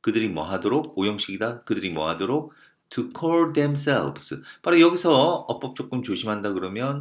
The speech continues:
이거 누구를 부르는 거야? 그들 자신을 부르는 거지. 그래서 그들 자신을 뭐라고? The Sclanglers. Sclanglers라고 뭐야? 그들 자신을 부르도록 촉발했습니다. 그러니까 Sclangler 하면 이게 교살자지. 목 졸라 죽이는 사람.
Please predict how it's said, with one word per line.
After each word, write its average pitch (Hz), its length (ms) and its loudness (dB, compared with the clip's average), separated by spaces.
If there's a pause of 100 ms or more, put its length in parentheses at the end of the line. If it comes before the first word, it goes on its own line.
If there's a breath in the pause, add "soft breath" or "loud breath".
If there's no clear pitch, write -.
(120)
이거 98 160 -6
누구를 110 440 0
부르는 71 320 -10
거야? - 300 -10
그들 131 240 0
자신을 143 400 -6
부르는 135 300 -14
거지. - 400 -10 (300 loud breath)
그래서 87 280 -6
그들 101 320 2
자신을 87 560 -6
뭐라고? 85 560 -2 (320 loud breath)
The 95 80 -4
Sclanglers. 80 1200 -6 (400 soft breath)
Sclanglers라고 135 1500 0 (140)
뭐야? 101 500 -2 (200)
그들 90 320 2
자신을 101 500 -8
부르도록 76 480 -6
촉발했습니다. - 960 -8 (220)
그러니까 160 160 -2
Sclangler 147 960 4
하면 110 100 -4
이게 82 300 -2
교살자지. 113 800 2
목 - 200 -2
졸라 135 240 4
죽이는 90 320 -6
사람. 71 380 -12